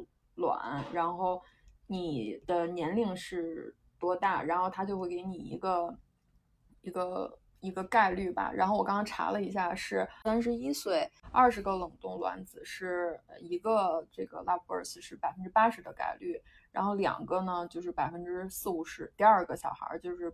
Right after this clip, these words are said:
百分之四五十。如果你是三十个，冻了三十个，然后在三十一岁的时候，那你就是百分之九十的概率有一个，然后百分之六七十的概率有两个。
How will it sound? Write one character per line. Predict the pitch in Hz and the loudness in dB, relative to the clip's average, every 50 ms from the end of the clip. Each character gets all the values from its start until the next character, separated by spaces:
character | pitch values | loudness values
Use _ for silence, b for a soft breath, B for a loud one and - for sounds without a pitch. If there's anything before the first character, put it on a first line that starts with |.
| _ - | _ -4
百 | - 170 | -4 -4
分 | 175 185 185 | -2 -2 -4
之 | 190 | -6
四 | 190 - - 226 | -4 -2 -2 -2
五 | 185 - | -2 -2
十。 | - - 156 160 170 165 b b b b b b b b | -4 -4 0 0 0 0 b b b b b b b b
如 | - - 196 196 | 0 2 2 2
果 | 196 208 214 214 | 4 2 4 4
你 | 214 208 190 170 - | 4 2 2 0 -2
是 | - - - 185 180 180 180 | -4 -4 -2 0 0 0 0
三 | 180 - 233 226 233 254 277 277 | 0 2 4 4 6 6 4 4
十 | 269 - - 160 147 151 160 160 | 2 0 -6 -6 -4 -4 -6 -6
个， | - 175 170 160 151 143 143 - - - - | -2 2 2 4 4 2 0 -2 -4 -6 -4
冻 | - 226 202 | -2 -2 0
了 | 185 185 | -2 -4
三 | - - 196 214 233 | -2 -2 0 0 0
十 | 233 - - - | 0 -2 -4 -6
个， | - - 151 - - - | -4 -4 -4 -4 -4 -6
然 | - | -6
后 | - - 175 | -6 -6 -6
在 | 175 - 165 156 156 | -4 -2 -2 -2 -2
三 | - - - 170 | -4 -4 -4 -4
十 | 170 160 | -4 -6
一 | - 180 | -6 -6
岁 | 190 185 - 165 | -8 -4 -4 -4
的 | - 113 - | -2 -4 -6
时 | - - - | -8 -10 -10
候， | - - 143 143 b b b b _ | -6 -6 -6 -6 b b b b _
那 | - 208 202 | -4 -2 0
你 | 202 185 170 147 | 0 -2 -4 -4
就 | - - 175 | -6 -6 -6
是 | 175 180 175 165 147 151 _ _ | -4 -2 -2 -2 -2 -2 _ _
百 | - - 139 | -6 -4 -2
分 | 175 | 0
之 | 196 202 | 0 0
九 | 196 - - | 0 -2 -4
十 | - 175 | -2 -2
的 | 175 180 180 | -2 0 2
概 | 185 185 180 | 2 2 2
率 | 175 175 170 | 2 2 0
有 | 151 123 - | 0 -2 -4
一 | 90 - - - | -8 -10 -12 -6
个， | - 226 214 190 - - | -2 0 0 0 0 -2
然 | - - | -2 -4
后 | 170 170 | -4 -4
百 | 170 - - | -2 -4 -6
分 | - - 180 | -6 -6 -8
之 | 185 180 180 | -6 -4 -4
六 | 196 208 208 | -2 -2 -4
七 | 196 - - - | -4 -6 -8 -12
十 | 190 - 170 | -8 -6 -4
的 | 170 170 | -2 -2
概 | 170 - 170 170 | 0 2 0 0
率 | 175 170 165 | 0 -4 -6
有 | 170 160 170 | -4 -4 -4
两 | 175 - - _ _ | -6 -6 -8 _ _
个。 | - - - - | -16 -12 -12 -12